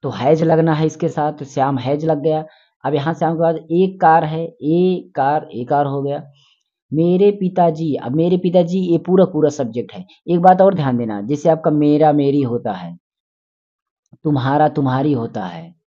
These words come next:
और हमारा हमारी होता है या हमारे होता है, इस तरीके से उनका उनकी, उसका उसकी, इस तरीके से होता है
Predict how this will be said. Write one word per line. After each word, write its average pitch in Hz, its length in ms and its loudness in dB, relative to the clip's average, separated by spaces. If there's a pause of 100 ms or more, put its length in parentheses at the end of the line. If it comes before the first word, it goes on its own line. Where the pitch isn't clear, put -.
(520)
और 139 360 0
हमारा 135 460 -2
हमारी 135 400 -2
होता 117 320 -6
है 85 260 -14 (560)
या 113 100 -8
हमारे 139 380 0
होता 120 300 -4
है, 82 240 -14 (280)
इस 156 180 -4
तरीके 131 260 0
से 101 200 -10 (280)
उनका 131 340 0
उनकी, 147 340 0
उसका 147 360 -2
उसकी, 139 440 -4
इस 143 120 -6
तरीके 143 300 -4
से 135 140 -8
होता 120 300 -6
है 80 180 -14